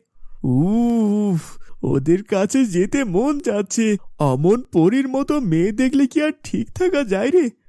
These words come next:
আমার তো কেমন যেন লাগছে রে। ঠিকই বলেছিস রে, আমারও এমনটাই মনে হচ্ছে। যাই হোক, আস্তে কথা বল, ওরা আবার শুনে ফেলবে,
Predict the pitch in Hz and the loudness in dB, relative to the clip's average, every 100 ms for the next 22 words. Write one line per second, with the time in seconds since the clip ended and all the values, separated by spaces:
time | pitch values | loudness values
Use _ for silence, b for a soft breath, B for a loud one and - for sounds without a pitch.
0 | - - 135 202 294 - 311 - 185 262 | -10 -2 0 2 0 0 -2 -2 -2 -2
1 | 285 262 294 277 175 220 - - 220 208 | -2 0 0 0 0 0 -2 0 2 2
2 | 202 _ _ _ - 160 - 269 226 214 | 0 _ _ _ -4 -4 -2 -2 0 0
3 | 277 294 294 285 269 254 233 214 202 185 | 0 -2 -2 -2 0 -2 -4 0 2 2
4 | 175 - - - - 190 415 392 262 220 | 0 -4 -10 -6 -2 -2 0 0 0 0
5 | 285 285 269 277 247 233 233 226 214 - | -2 -2 -2 -2 0 0 2 2 0 0
6 | 214 202 - - - 240 233 226 226 226 | 0 0 -4 -14 -8 -4 0 2 2 2
7 | _ _ - 123 220 - - - 254 240 | _ _ -6 -4 -4 -4 -2 -2 0 0
8 | 214 202 196 _ _ - 131 139 185 226 | 2 0 -2 _ _ -4 0 0 0 0
9 | 277 - 196 269 294 240 226 202 202 180 | -2 -2 -2 -2 -2 -2 -2 2 2 0